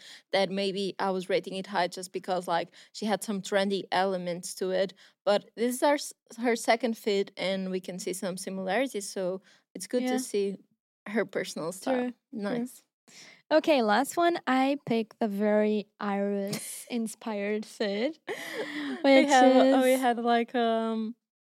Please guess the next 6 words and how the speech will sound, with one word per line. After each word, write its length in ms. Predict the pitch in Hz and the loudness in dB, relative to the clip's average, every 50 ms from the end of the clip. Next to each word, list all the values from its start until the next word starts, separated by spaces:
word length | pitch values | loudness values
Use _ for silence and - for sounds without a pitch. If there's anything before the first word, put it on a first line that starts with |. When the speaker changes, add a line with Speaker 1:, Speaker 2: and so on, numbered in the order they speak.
| - - _ _ _ _ _ _ _ _ _ _ | -20 -20 _ _ _ _ _ _ _ _ _ _
Speaker 1:
Iris 340 | 220 226 233 240 233 233 - | 2 4 4 4 2 0 -2
coded. 540 | 240 - 262 240 220 208 196 190 - - 311 320 - | -2 0 2 4 4 4 2 0 0 0 0 0 0
<laughs> 60 | - | 2
Speaker 2:
Iris 360 | 349 370 311 311 330 320 285 - | 2 4 4 4 2 0 -2 -2
coded. 560 | - 254 226 220 214 214 220 220 233 - - _ _ - - - - - - - _ _ | -2 -2 -2 0 0 0 0 0 -2 -4 -8 _ _ -20 -18 -18 -18 -18 -20 -20 _ _
Uh, 380 | - 294 294 294 294 294 294 | 4 6 8 8 8 6 6